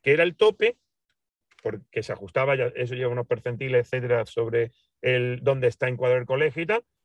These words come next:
sacamos seiscientos setenta y siete, sin haber hecho un solo examen, ni en castellano,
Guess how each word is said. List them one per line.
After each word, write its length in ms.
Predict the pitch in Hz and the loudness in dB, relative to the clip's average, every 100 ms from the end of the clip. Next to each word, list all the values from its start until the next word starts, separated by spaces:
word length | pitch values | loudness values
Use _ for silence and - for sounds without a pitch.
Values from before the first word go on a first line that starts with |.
| _ _ _ _ _ _ _ | _ _ _ _ _ _ _
sacamos 420 | - 127 147 190 196 | -8 -2 -2 -2 -2
seiscientos 440 | 165 131 175 180 | -2 -2 -2 -2
setenta 320 | 185 165 143 | -2 -4 -4
y 40 | 127 | -2
siete, 440 | 190 196 104 - _ _ _ _ _ _ | -2 -2 -6 -12 _ _ _ _ _ _
sin 200 | 156 151 | -4 0
haber 160 | 170 | 2
hecho 260 | 196 202 - | 2 0 0
un 340 | 208 220 226 214 | 0 0 0 -6
solo 420 | - 175 175 175 | -2 0 0 -4
examen, 480 | 123 120 151 151 151 _ _ _ _ _ _ | -8 -4 -2 -2 -4 _ _ _ _ _ _
ni 100 | 139 | -6
en 80 | 139 | -2
castellano, 640 | 139 123 147 175 190 208 | -2 2 2 2 0 -6